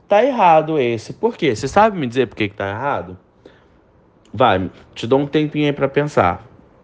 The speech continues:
I want a avocado. Tá errado. Por quê? Caramba. Porque a palavra seguinte do artigo indefinido, a palavra avocado, ela começa com uma vogal, né? Ela começa com uma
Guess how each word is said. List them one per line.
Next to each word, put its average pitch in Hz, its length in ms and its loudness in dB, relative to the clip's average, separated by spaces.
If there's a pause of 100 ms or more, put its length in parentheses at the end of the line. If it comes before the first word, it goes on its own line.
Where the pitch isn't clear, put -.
(160)
I 120 160 6
want 156 520 2 (160)
a 139 300 4 (180)
avocado. 98 800 0
Tá 165 260 -2
errado. 101 460 -6 (100)
Por 214 240 -14 (140)
quê? 92 300 -2
Caramba. 135 760 -2 (420)
Porque 233 360 2
a 190 100 6
palavra 151 400 4
seguinte 143 640 -4 (280)
do 120 120 4
artigo 117 340 0
indefinido, 117 600 -2 (260)
a 123 120 4
palavra 117 580 4
avocado, 143 960 2 (240)
ela 156 240 4
começa 156 460 -2
com 175 400 -2 (200)
uma 175 460 0
vogal, 127 920 2 (200)
né? 139 320 0 (300)
Ela 120 180 6
começa 131 380 0
com 151 240 -2
uma 175 220 -2